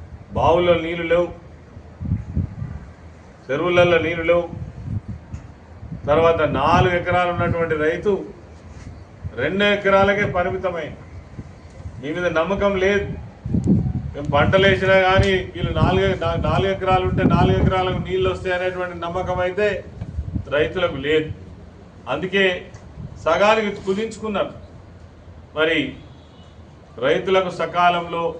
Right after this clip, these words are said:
ఎరువులు అందించక, అదేవిధంగా వాళ్లకు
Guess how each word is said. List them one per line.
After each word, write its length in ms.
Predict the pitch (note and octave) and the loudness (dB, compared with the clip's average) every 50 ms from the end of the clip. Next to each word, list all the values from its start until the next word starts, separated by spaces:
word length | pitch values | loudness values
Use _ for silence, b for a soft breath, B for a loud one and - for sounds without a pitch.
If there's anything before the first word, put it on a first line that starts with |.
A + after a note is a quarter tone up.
| - - - - - - - - - - - - - - - - - - - - - - | -14 -18 -20 -20 -20 -20 -20 -20 -20 -20 -20 -20 -20 -20 -20 -20 -20 -20 -20 -20 -16 -8
ఎరువులు 360 | G2+ A#2+ C3+ D#3 F3 F3+ F#3 | -6 -4 -2 -2 0 2 2
అందించక, 480 | F3+ F3 D#3+ D3+ C3+ A#2+ A#2+ A2+ A#2 A2+ A2+ G#2+ - - - - - - - - - - - - - - - - - - - - - - - - - - - - - - - - G#2+ | 2 0 0 -4 -6 -4 -6 -6 -6 -6 -10 -10 -10 -14 -20 -20 -20 -20 -20 -20 -20 -20 -20 -20 -20 -20 -20 -20 -20 -20 -20 -20 -20 -20 -20 -20 -20 -20 -20 -20 -20 -20 -18 -8 -6
అదేవిధంగా 600 | B2+ C#3+ E3+ F3+ F3+ F3 F3+ F3 F3 E3+ E3+ E3 | -4 -2 0 0 0 0 0 0 -2 0 -2 2
వాళ్లకు 440 | D#3+ E3 E3 E3 D#3+ D3+ D3+ D#3 | 4 4 4 2 0 -4 -4 -8